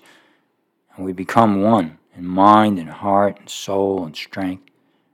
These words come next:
and we can begin to love him as we've always meant to do.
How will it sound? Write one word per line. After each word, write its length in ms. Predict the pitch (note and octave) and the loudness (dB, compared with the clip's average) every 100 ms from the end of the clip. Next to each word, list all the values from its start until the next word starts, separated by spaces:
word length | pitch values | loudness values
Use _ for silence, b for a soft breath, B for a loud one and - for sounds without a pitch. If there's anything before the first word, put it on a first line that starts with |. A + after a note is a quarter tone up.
| _ | _
and 100 | G2+ | -6
we 120 | G2+ | -6
can 180 | F#2+ F#2+ | -4 -8
begin 320 | E2+ F2+ A2 | -8 -2 -2
to 120 | G#2 E2+ | -2 -8
love 460 | F2 F#2+ G#2 G2 | 0 6 6 4
him 380 | E2+ G2+ E2+ D2+ _ _ _ _ _ | -4 -4 -4 -6 _ _ _ _ _
as 180 | G2 F2 | -10 -6
we've 160 | F#2 F2+ | 0 6
always 360 | G2 G#2+ E2 | 8 8 4
meant 420 | E2+ F#2 G#2 F2 - | -2 0 2 0 -6
to 140 | - | -20
do. 220 | E2+ D#2 | -18 -20